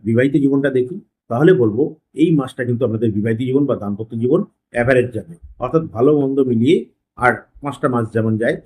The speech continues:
সেরকমই যাবে। বিশেষ কিছু ভালো মন্দ পরিলক্ষিত হচ্ছে না বা দেখা যাচ্ছে না। আর বাকি থাকলো অর্থনৈতিক দিক। অর্থনৈতিক দিক থেকে যদি দেখি, তাহলে বলবো মীন রাশির জাতক জাতিকাদের অর্থনৈতিক দিকটা খারাপ যাবে না, কারণ যেহেতু আমাদের একাদশ স্থানে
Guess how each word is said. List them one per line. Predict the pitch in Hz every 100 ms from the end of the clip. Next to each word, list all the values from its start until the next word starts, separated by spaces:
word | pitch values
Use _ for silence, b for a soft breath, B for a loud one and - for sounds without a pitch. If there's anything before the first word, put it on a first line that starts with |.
| _ _
সেরকমই | 147 143 160 151
যাবে। | 147 165
বিশেষ | 165 127 202
কিছু | - - 151 139 131 _ _ _ - _ -
ভালো | 123 131
মন্দ | 127 120 120 185 - _ _
পরিলক্ষিত | 123 120 113 120 127
হচ্ছে | - 113 123
না | 151 214 _ _
বা | 110
দেখা | 110 113 123
যাচ্ছে | 120 113 - 95
না। | - _ _ _ _
আর | 110 101 95 _ _ _
বাকি | 135 185
থাকলো | 175 165 165
অর্থনৈতিক | 131 - 151 160 170
দিক। | 175 185 _ _
অর্থনৈতিক | 127 139 180 190 160
দিক | 117 120
থেকে | 120 110
যদি | 107
দেখি, | 107 107 180 - _ -
তাহলে | 120 180
বলবো | 180 113 135
মীন | 135 110 110
রাশির | 110 131
জাতক | 110 117
জাতিকাদের | 117 120 143 170
অর্থনৈতিক | 127 - 143 160
দিকটা | 151 147 185
খারাপ | - 131 113
যাবে | 107 104
না, | 104 87 _ _ _
কারণ | 127 123
যেহেতু | 113 160 165
আমাদের | 143 131 131
একাদশ | 101 120 139
স্থানে | - 147